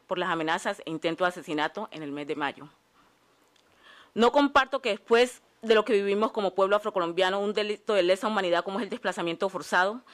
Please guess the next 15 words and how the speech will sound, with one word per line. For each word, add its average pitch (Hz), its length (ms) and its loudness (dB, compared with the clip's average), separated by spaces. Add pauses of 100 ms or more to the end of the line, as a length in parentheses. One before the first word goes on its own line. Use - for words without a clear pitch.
(200)
tengamos 202 320 4
que 233 120 4
seguir 208 280 -2
viviendo 220 360 2
como 202 180 0
mendigos 190 480 -2
en 220 60 -4
la 185 100 0
ciudad 185 280 0
y 220 40 -2
sin 214 140 -8
esperanzas. 156 720 -6 (920)
Por 180 140 6
esta 196 220 2
razón, 220 540 -2